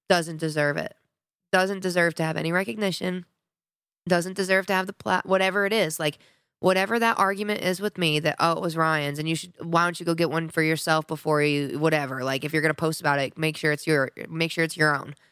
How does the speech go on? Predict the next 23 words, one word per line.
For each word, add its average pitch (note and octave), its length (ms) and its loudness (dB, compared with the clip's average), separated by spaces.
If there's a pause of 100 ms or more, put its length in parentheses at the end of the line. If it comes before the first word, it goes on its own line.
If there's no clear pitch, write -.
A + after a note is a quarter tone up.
(640)
Okay, A3+ 260 2
well G#3 160 2
then G3 220 -2
go G#3 120 4
tell A#3 160 2
that A#3+ 140 0
to A3 100 -6
Ray, F#3 460 2
Ray F3+ 200 0
Fulcher, D#3+ 640 -2
and F3+ 160 -2
go F3+ 100 4
tell G#3 180 0
that G#3+ 160 0
to G3+ 80 -10
Drew F3+ 160 -2
Parker, D#3+ 460 0
and E3 240 -6
go E3 140 2
jo-, F3 180 -2
tell F3+ 220 0
that F3+ 220 0
to E3+ 300 0